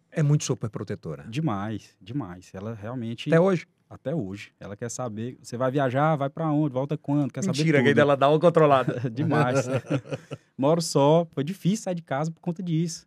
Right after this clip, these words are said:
Speaker 2: né? Porque realmente
Speaker 1: Outros advogados já falaram disso, que a mãe é bem controladora.
Speaker 2: "Vem pra cá que você tem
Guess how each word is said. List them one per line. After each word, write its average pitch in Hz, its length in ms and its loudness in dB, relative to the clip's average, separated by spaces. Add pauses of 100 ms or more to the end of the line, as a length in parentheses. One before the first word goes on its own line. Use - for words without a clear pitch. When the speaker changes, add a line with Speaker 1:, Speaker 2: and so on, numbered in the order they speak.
Speaker 2:
né? 123 140 -10 (100)
Porque 143 440 -6
realmente 151 200 0
Speaker 1:
Outros 160 240 4
advogados 147 400 4
já 156 80 8
falaram 147 360 4
disso, 139 180 -4
que 151 60 0
a 139 60 2
mãe 131 140 -2
é 139 40 0
bem 143 140 0
controladora. 139 840 -2 (360)
Speaker 2:
"Vem 151 100 0
pra 196 180 -6
cá 185 240 -6
que 175 120 -6
você 170 240 -6
tem 185 180 -8